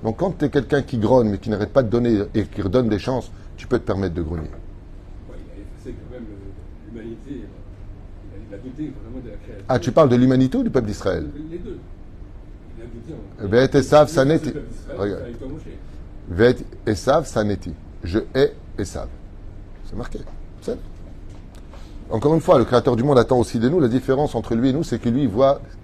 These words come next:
Speaker 1: qu'est-ce qu'on adviendra de demain. Tu vois, quand Moshe est venu tuer l'Égyptien, il a regardé à droite et à gauche, le passé et l'avenir.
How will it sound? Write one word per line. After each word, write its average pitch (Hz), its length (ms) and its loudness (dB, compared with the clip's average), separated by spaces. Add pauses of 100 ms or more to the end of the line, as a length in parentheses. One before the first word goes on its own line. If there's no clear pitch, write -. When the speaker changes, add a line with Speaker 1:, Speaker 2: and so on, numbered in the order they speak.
Speaker 1:
qu'est-ce 131 180 0
qu'on 120 160 0
adviendra 107 340 2
de 101 100 2
demain. 98 300 -2 (1040)
Tu - 400 -14
vois, 233 100 4
quand 131 220 0
Moshe 131 200 2
est 147 60 4
venu 131 200 2
tuer 123 160 0
l'Égyptien, 110 540 0 (840)
il 113 160 4
a - 20 12
regardé 131 440 6 (120)
à 113 80 4
droite 131 240 6
et 127 40 6
à 113 60 8
gauche, 92 400 0
le 110 120 4
passé 165 400 2
et 123 60 6
l'avenir. 98 340 2